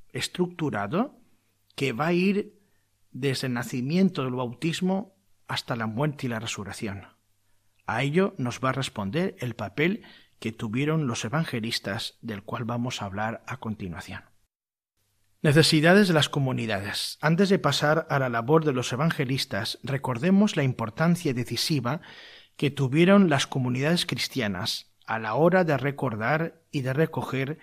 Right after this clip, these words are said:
las tradiciones de Jesús, fueran orales o escritas. Las comunidades suelen conservar y transmitir aquellas tradiciones que son relevantes para ellos.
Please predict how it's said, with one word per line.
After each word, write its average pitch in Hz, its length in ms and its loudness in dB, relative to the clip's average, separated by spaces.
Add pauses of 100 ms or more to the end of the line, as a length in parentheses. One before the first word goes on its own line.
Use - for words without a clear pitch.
(220)
las 123 260 -2
tradiciones 120 640 -2
de 107 80 -6
Jesús, - 560 -4 (320)
fueran 165 680 0
orales 139 680 0
o 131 120 -4
escritas. - 800 -8 (1500)
Las 151 220 4
comunidades 160 920 4
suelen 185 360 6
conservar 151 760 2
y 151 120 2
transmitir 139 760 -2
aquellas 160 460 0
tradiciones 165 880 0 (280)
que 131 140 -2
son 190 280 6
relevantes 131 920 0 (280)
para 98 260 -6
ellos. - 500 -6